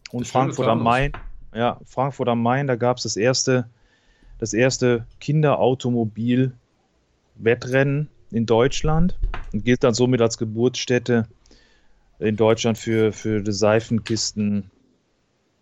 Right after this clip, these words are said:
Speaker 2: ja, Rennen. Und, äh, ja, in, in Amerika ist das dann, ähm, so in den dreißiger, vierziger Jahren dann, ähm, entstanden. Und da wird auch, ähm, heute noch seit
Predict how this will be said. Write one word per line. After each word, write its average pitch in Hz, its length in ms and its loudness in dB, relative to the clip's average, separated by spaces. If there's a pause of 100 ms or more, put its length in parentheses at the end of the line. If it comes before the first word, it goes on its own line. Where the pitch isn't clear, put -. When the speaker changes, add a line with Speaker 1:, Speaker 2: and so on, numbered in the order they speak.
(380)
Speaker 2:
ja, 95 200 2
Rennen. 101 560 0 (1600)
Und, 104 360 0
äh, 110 80 6
ja, 110 240 6
in, 110 160 0
in 107 220 -2
Amerika 117 600 2
ist 110 160 -2
das 113 120 -6
dann, 110 320 0
ähm, 107 520 0
so 110 320 0
in 98 60 -4
den 101 280 0 (320)
dreißiger, 107 440 0
vierziger 120 480 0
Jahren 117 380 4
dann, 117 300 0 (560)
ähm, 110 240 0
entstanden. 127 800 0 (1700)
Und 107 200 -4
da 113 180 4
wird 127 260 0
auch, 120 300 2
ähm, 113 340 -4
heute 131 360 2
noch 151 400 -2
seit 113 680 0